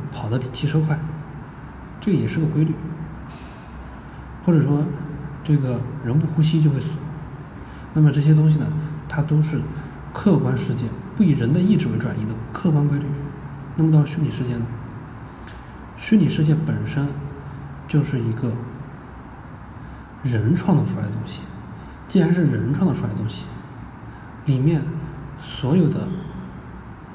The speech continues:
规则、体系、运行的法则，甚，甚至呢，我们说那，那个虚拟世界里面就是一个小社会，那这个社会的法律是由谁制定的？那么这个社会的这个，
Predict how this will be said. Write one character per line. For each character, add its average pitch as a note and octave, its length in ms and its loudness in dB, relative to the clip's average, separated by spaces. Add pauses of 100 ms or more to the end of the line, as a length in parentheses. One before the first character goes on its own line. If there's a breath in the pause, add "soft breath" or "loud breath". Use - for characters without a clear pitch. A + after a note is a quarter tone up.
(100)
规 D#3+ 220 4
则、 A2 300 0 (400)
体 - 300 -8
系、 D3+ 280 -2 (640 loud breath)
运 F3 280 6
行 A2 340 0
的 C3 180 0 (420)
法 A2+ 340 -2
则， A2+ 260 -4 (2000 loud breath)
甚， E3 320 4
甚 F3 260 4
至 D#3 140 6
呢， A2 140 4 (640 loud breath)
我 A2 100 0
们 A2 120 2
说 B2 260 0
那， B2+ 100 2 (240)
那 B2 60 -2
个 A#2+ 80 -2
虚 C3+ 120 -2
拟 A#2+ 80 0
世 D3 140 0
界 C3+ 80 4
里 A#2+ 100 0
面 A2 100 -2
就 C3 120 -2
是 C3+ 100 -2
一 A#2+ 80 2
个 B2 140 0 (240)
小 - 200 -4
社 C#3 140 2
会， - 180 2 (460)
那 F3+ 80 2
这 F3+ 100 6
个 F3+ 40 4
社 F#3 160 2
会 F3+ 100 4
的 D3+ 60 4
法 A2+ 220 0
律 C#3 120 2
是 C#3 140 0
由 B2 80 2
谁 A#2 100 -2
制 C#3+ 160 0
定 A#2+ 140 -2
的？ A2+ 60 0 (1300 loud breath)
那 F#3+ 80 4
么 F#3 60 6
这 F3+ 100 4
个 E3+ 80 6
社 E3 180 2
会 E3 180 4
的 B2+ 100 2
这 C#3 80 0
个， A#2+ 160 0